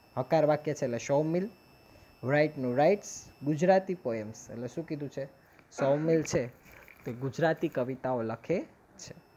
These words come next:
બરાબર? શું કીધું આપણને? Sawmill છે તે ગુજરાતી કવિતાઓ લખે છે. Clear? બરાબર? ચાલો, સમજાણું આટલું બધાને? બરાબર? સૌમિલ છે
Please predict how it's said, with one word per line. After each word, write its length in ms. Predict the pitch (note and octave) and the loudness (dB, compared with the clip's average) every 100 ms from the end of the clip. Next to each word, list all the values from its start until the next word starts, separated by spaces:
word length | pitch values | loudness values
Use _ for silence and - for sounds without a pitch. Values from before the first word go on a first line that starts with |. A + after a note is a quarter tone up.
| - | -16
બરાબર? 300 | B2 F3 G3 | -12 -10 -10
શું 180 | - F#3+ | -10 -6
કીધું 240 | F#3 E3 | -4 -2
આપણને? 360 | D3 - C#3 E3 - _ _ _ _ _ | -2 -4 -14 -14 -20 _ _ _ _ _
Sawmill 380 | - C#3+ D3+ D#3+ | -8 -6 -6 -8
છે 280 | D3 - C3 - - - - | -10 -10 -12 -14 -20 -20 -14
તે 80 | |
ગુજરાતી 580 | A2 A2+ A#2+ C#3 D3+ D3 | -10 -6 -2 0 0 -2
કવિતાઓ 580 | B2+ G#2 A2+ - A2 G#2 | -10 -10 -10 -10 -10 -10
લખે 400 | F2+ G2+ - F3 | -10 -12 -8 -8
છે. 440 | C#4 _ - - - _ _ _ _ | -10 _ -20 -20 -20 _ _ _ _
Clear? 240 | E3 A3 F4 - _ _ _ _ _ _ B2+ | 0 0 0 -12 _ _ _ _ _ _ -2
બરાબર? 300 | F#3 A#3 C4+ | 0 0 0
ચાલો, 240 | D3 B2+ | 0 0
સમજાણું 520 | B2 D3+ E3 F3+ F3+ | 0 0 4 4 4
આટલું 240 | E3+ E3+ D#3+ | 2 0 0
બધાને? 400 | D#3+ E3+ F3 F#3 - _ _ - | 2 2 0 -8 -16 _ _ -4
બરાબર? 300 | C#3 F#3 D#4 - _ _ _ _ _ _ _ _ _ _ _ _ _ _ _ _ _ _ _ _ _ _ _ _ _ _ _ _ _ _ _ _ _ _ _ _ - - - - _ _ - - - | -2 -2 -4 -14 _ _ _ _ _ _ _ _ _ _ _ _ _ _ _ _ _ _ _ _ _ _ _ _ _ _ _ _ _ _ _ _ _ _ _ _ -20 -20 -20 -20 _ _ -4 -2 -4
સૌમિલ 380 | C3 C3 C#3+ C#3+ | -10 -8 -10 -12
છે 320 | - C3+ B2 | -12 -14 -16